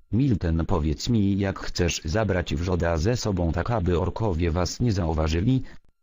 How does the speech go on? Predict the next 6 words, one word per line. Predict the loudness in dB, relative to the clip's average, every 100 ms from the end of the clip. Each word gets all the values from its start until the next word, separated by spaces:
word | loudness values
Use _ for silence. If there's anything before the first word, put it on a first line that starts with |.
| _ -4
Banalne, | 0 2 2 2 0 -2 -8 -2
teleportujemy | 0 2 0 0 0 0 2 0
się. | 0 -4 -4 -12 -20 _ _ _
Chętnie | -4 -2 0 0 0 2
to | 2
zobaczę. | 2 0 0 -2 -4